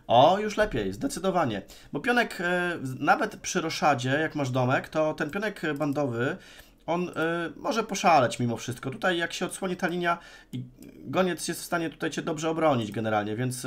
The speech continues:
można tym pionkiem spokojnie grać. Tak, dokładnie tak. No dobra, no to, to też kwestia zwyczajnie praktyki. E, zróbmy sobie od początku w takim razie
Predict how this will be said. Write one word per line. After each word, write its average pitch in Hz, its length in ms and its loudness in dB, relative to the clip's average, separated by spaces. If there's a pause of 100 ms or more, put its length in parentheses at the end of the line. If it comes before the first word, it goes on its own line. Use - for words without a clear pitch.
można 170 340 0
tym 135 140 -4
pionkiem 131 380 -4
spokojnie 113 420 -6
grać. 95 260 -8
Tak, 98 340 0
dokładnie 104 460 -8
tak. - 320 -14 (420)
No 165 140 2
dobra, 120 600 4 (440)
no - 60 -10
to, 190 100 -4
to 196 200 0 (460)
też 202 160 0
kwestia 196 420 0 (400)
zwyczajnie 185 480 0
praktyki. 180 600 -2 (420)
E, 123 380 2
zróbmy 185 520 0
sobie 156 380 0
od 147 140 -4
początku - 560 -4
w - 60 -14
takim 110 300 -6
razie 123 440 -2